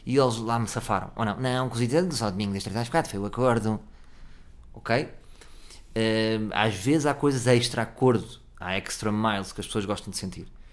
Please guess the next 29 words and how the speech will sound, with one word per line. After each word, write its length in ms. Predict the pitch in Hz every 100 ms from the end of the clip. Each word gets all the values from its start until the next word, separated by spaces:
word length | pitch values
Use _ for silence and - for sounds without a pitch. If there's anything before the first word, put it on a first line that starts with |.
| - - -
E 100 | 104
isso 160 | -
é 20 | 107
importante. 420 | 101 - - - - - - - - - - - - - - -
Eh, 140 | 107 107
portanto, 340 | - 123 113
também 320 | 131 120 127
da 80 | 131
E 60 | 135
D 120 | 143
P, 400 | 135 127 127 123
também 440 | 117 107 113 127 127
da 100 | 127
Galp, 460 | 120 117 117 -
também 500 | - 107 110 117 123
da, 320 | 123 123 120
da, 340 | 113 110 117 110
da 140 | 117
epal. 640 | 123 120 120 113 117 - -
Por 100 | 202
exemplo, 180 | 156 151
a 20 |
epal 220 | 151 160
tem 120 | 170
concorrência 460 | 156 156 147 151 156
de 60 |
água? 260 | 139 156 160 - -
Não 220 | 170 120
sei. 300 | - -